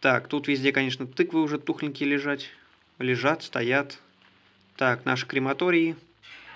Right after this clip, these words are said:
Пусто. Есть. И, ну и все, как бы.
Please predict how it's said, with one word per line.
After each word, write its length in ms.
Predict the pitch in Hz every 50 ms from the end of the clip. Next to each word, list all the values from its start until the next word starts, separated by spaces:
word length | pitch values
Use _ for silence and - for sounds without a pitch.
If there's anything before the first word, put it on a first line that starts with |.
| - - - - - - - - - - - - - - - - -
Пусто. 460 | - 127 123 - - - 156 175 180 175 - - - - - - - - - - - - - - - - - - - - - - - - - - - - - - - - -
Есть. 600 | 127 120 117 120 123 135 139 - - - - - - - - - - - - - -
И, 220 | - 156 175 185 180
ну 160 | 165 165 175
и 100 | 175 170
все, 380 | 170 - - - - 131 151 160
как 220 | - 165 151 127
бы. 120 | 127 120